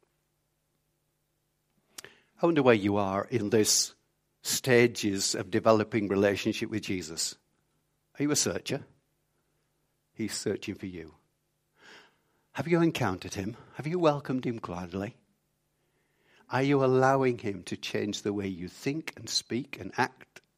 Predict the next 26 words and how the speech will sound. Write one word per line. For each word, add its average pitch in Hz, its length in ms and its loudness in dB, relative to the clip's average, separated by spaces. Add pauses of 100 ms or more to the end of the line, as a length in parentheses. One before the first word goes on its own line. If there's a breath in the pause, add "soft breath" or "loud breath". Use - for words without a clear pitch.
(200)
particularly 131 540 -2
in 107 100 -2
the 92 80 -4
way 98 300 0
that 104 260 -4
you 92 460 -10
relate 104 480 0
to 107 120 -8
other 101 120 -4
people, 123 520 -10 (880 soft breath)
in 104 320 -8
a 107 140 -2
generous 120 640 2
attitude, 113 500 -2
whether 107 220 -2
financially 117 640 0
generous 123 420 2
or 113 120 0
just 143 320 -2
in 165 100 0
the - 160 -6
attitudes, 113 640 -4 (420 loud breath)
generous 123 720 -2 (440)
to 113 140 -2
a 107 40 -2
fault? - 380 -6